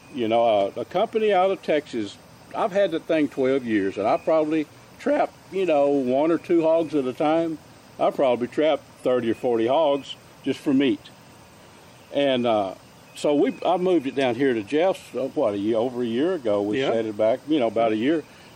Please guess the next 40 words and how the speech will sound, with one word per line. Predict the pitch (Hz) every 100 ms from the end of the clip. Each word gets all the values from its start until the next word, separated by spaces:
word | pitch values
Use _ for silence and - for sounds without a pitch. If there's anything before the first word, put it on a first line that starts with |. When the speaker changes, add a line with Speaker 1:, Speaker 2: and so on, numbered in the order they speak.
| - 156
Speaker 1:
But | 175
we | 247
really | 302 233
haven't | 180 160 127
fooled | 165 151 120
with | 107
it. | 95 113
We | 135
got | 208 247
the | 143
bright | 139 170 156
idea | 139 123 135 120
last | 117 117 -
night, | 139 151 -
sitting | 160 170 156
around | 156 151 131
the |
camp, | 117 180 208 -
you | 147
know, | 131 135 156 117
sitting | 139 -
around | 127
the | 117
campfire | 156 117 - 123
yesterday | 123 - 120
evening | 233 170 -
to | 117 113
bait | 90 110 123
it | 143 175
up. | 233 - - - - - - - -
And | 131
I | 143 196
thought, | 190 165 147
"Well, | 175 226 214
okay, | 220 - 170 190
there's | 160 -
so | 190 190
many | 143 123
hogs | 107 143 139 110 98
here | 117 98 98 117